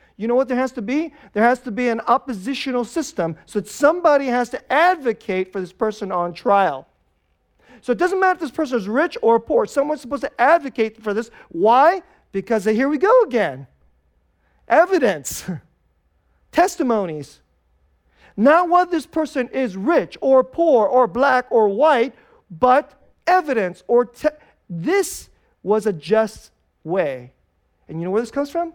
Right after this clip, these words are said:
The Bible. This wisdom comes from the Bible. And it was built up over time. Now, why am I saying this to you? We get to postmodernity. You know what happens in postmodernity?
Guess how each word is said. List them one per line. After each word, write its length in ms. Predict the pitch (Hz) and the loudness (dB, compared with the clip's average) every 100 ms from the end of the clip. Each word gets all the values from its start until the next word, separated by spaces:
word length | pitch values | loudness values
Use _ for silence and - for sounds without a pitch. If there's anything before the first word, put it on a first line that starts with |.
| - | -14
The 100 | 123 | -12
Bible. 360 | 127 113 110 _ _ _ _ | -12 -14 -18 _ _ _ _
This 140 | 143 139 | -12 -8
wisdom 200 | 143 143 | -8 -8
comes 140 | 160 | -10
from 120 | 202 | -8
the 60 | 196 | -4
Bible. 340 | 247 226 - | -4 -4 -6
And 100 | 175 | 0
it 20 | 214 | 0
was 100 | 170 | 0
built 280 | 208 302 | -4 -4
up 220 | - 160 _ - | -4 -6 _ -8
over 160 | 175 | -6
time. 300 | 185 285 143 - _ _ _ _ _ _ _ _ _ | -4 -4 -6 -10 _ _ _ _ _ _ _ _ _
Now, 100 | 160 | -2
why 120 | 180 | 0
am 100 | 285 | 2
I 60 | 320 | 0
saying 240 | 311 294 | 0 -2
this 160 | 190 - | -4 -8
to 100 | 160 | -10
you? 160 | 139 - _ _ _ _ _ | -12 -14 _ _ _ _ _
We 100 | 220 | -2
get 140 | 311 | 0
to 80 | - | 2
postmodernity. 1040 | - 403 392 349 269 247 226 202 160 131 104 _ _ _ _ | 0 0 0 2 2 2 2 0 -4 -8 -12 _ _ _ _
You 80 | 190 | -4
know 60 | |
what 80 | 247 | 0
happens 280 | 277 311 269 | 2 0 -4
in 80 | 311 | -2
postmodernity? 840 | 302 320 320 320 330 359 403 403 | 0 2 0 2 2 0 -2 -4